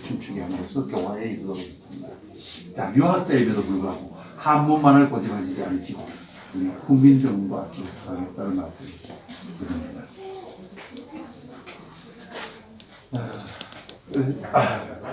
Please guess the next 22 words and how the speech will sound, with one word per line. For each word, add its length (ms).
오늘 400
오셨으니까 600
제가 240
좀 680
시간 400
여유가 340
열두 320
시에서 280
열두 360
시 140
반 200
입사라 560
그랬죠? 320
시간 220
조금 320
있으니까 500
제가 460
기문에 340
대해서 220
설명을 400
조금 300
드리겠습니다. 520